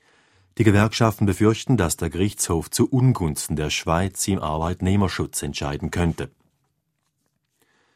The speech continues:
In der Schweiz erkranken im Schnitt vier von zehn Personen an Krebs. Das zeigen die neuesten Zahlen des Bundesamtes für Statistik.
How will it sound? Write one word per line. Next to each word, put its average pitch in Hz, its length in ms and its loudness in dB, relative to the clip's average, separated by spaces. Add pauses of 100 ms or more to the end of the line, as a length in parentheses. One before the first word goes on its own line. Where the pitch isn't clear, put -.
(800)
In 107 100 6
der 107 100 8
Schweiz 104 380 4
erkranken 104 600 2
im 87 100 2
Schnitt 101 420 -2
vier 110 300 0
von 85 200 0
zehn 95 360 0
Personen 82 500 -2
an 101 160 -2
Krebs. - 540 -4 (380)
Das 87 280 0
zeigen 80 320 0
die 80 80 0
neuesten 87 400 2
Zahlen 85 320 2
des 82 160 -2
Bundesamtes 76 680 -4
für - 140 -6
Statistik. - 800 -4